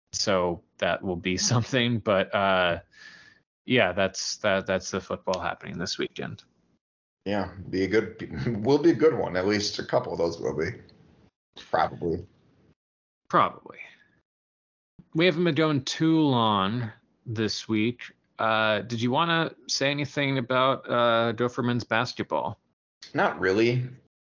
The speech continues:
Speaker 2: It's been an interesting week, you know, with, uh, I guess, yeah, I mean, yeah, gotta shout out, uh, shout out our boy, uh, Hawkins for dishing out, beating Ariel McDonald's record. Um,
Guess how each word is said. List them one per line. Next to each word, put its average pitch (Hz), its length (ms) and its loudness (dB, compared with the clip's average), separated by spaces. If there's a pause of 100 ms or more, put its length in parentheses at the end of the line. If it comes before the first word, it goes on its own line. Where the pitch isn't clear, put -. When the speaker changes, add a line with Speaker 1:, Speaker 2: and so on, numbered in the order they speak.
(240)
Speaker 2:
It's 117 160 -4
been 117 220 4
an 101 120 0
interesting 107 600 0
week, 123 320 2 (380)
you 120 120 0
know, 123 460 4
with, 92 520 2
uh, 85 720 4 (800)
I - 40 4
guess, - 240 4
yeah, 78 280 4
I 76 80 -2
mean, 95 140 -4
yeah, 104 220 2
gotta 87 240 2
shout 92 320 2
out, 90 280 2
uh, 85 220 2
shout 95 320 2
out 90 160 4
our 87 80 0
boy, 90 400 4
uh, 85 100 4
Hawkins 95 640 2
for 82 500 -2 (720)
dishing 98 260 2
out, 87 380 4
beating 87 360 2
Ariel 87 360 2
McDonald's 87 600 -2
record. 117 520 2 (240)
Um, 85 680 -4